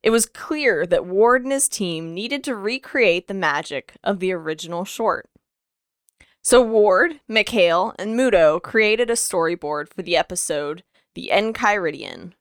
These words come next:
which was their attempt to consciously emulate the style of the original Adventure Time.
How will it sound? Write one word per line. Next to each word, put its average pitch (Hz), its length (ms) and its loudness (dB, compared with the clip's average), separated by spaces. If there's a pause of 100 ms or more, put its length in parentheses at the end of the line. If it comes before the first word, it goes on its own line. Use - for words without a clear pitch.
(520)
which 208 200 4
was 220 180 2
their 285 220 8
attempt 165 480 -4
to - 60 -12
consciously 254 760 0
emulate 196 520 -2
the 190 80 -10
style 156 460 2
of 165 120 -8
the 180 120 0
original 180 720 -2
Adventure 175 460 -6
Time. - 440 -16